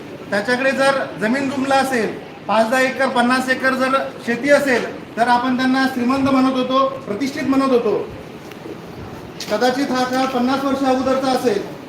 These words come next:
हळूहळू काळ बदलत गेला आणि काही वर्षापूर्वी ज्यांच्याकडे जो उच्च पदावर नोकरीला होता किंवा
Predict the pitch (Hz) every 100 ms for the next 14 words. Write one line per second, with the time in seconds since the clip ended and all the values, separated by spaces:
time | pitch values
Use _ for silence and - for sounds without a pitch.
0 | 175 226 269 269 262 240 262 269 - 196
1 | 214 285 277 269 226 185 - - - 190
2 | 233 262 269 - - - - 196 254 277
3 | 262 277 277 269 254 202 - - - -
4 | 202 226 262 262 269 269 269 - - 160
5 | 233 254 240 285 240 262 262 262 247 262
6 | 294 285 277 240 185 - - - - -
7 | - - - - - - - - 220 233